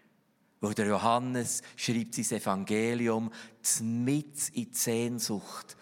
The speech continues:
der Menschenherzen. Das ist meiner Meinung nach der Stil vom Johannes. Ich schreibe euch das Evangelium mitten in die Sehnsucht der Menschenherzen. Dem wollen wir nachher spüren.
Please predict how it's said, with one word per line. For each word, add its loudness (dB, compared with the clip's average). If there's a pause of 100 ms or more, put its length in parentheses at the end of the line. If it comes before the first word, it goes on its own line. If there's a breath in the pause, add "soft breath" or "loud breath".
(180 loud breath)
der -2
Menschenherzen. -6 (680 loud breath)
Das -2
ist -2
meiner 0
Meinung 0
nach 0 (300 loud breath)
der 0
Stil -2
vom -4
Johannes. -6 (280 loud breath)
Ich -2
schreibe 0
euch 0
das -6
Evangelium 0 (380 loud breath)
mitten -2
in -4
die -20
Sehnsucht -2 (400 loud breath)
der -2
Menschenherzen. -8 (340 loud breath)
Dem 2
wollen 2
wir 2
nachher 2
spüren. -8